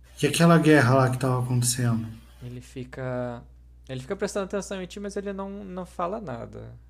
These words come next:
Speaker 2: Ele apenas presta
Speaker 1: E
Speaker 2: atenção
Speaker 1: aquela
Speaker 2: no que você
Speaker 1: cidade,
Speaker 2: sai.
Speaker 1: e aquela cidade logisticamente importante lá vai ficar lá?
Speaker 2: <laughs>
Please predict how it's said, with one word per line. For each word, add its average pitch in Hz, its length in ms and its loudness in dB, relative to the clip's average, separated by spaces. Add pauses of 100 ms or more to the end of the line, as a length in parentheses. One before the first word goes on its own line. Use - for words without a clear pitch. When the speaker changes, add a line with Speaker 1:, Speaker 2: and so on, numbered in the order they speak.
Speaker 2:
Ele 113 100 -16
apenas 131 360 -12
presta - 320 -6
Speaker 1:
E 143 80 2
Speaker 2:
atenção - 0 -
Speaker 1:
aquela 170 220 4
Speaker 2:
no 175 80 8
que 175 60 6
você - 100 6
Speaker 1:
cidade, 165 80 4
Speaker 2:
sai. 156 320 4 (1160)
Speaker 1:
e 151 120 2
aquela 170 280 6
cidade 147 440 4
logisticamente 139 760 4
importante 123 720 0
lá 113 140 0
vai 113 160 2
ficar 113 220 -6
lá? 143 200 -4 (2000)
Speaker 2:
<laughs> 131 640 -10